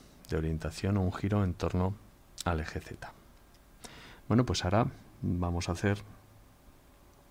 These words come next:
lo que vamos a hacer ahora es calcular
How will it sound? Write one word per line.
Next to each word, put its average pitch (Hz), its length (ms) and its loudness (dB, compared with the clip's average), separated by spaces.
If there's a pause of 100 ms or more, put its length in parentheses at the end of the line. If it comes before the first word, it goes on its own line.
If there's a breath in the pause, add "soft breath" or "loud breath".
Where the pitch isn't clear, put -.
(140)
lo - 80 -14
que 85 100 -2
vamos 82 200 -2
a 87 60 0
hacer 90 180 0
ahora 95 300 4
es 101 200 -2 (1040 loud breath)
calcular 85 640 2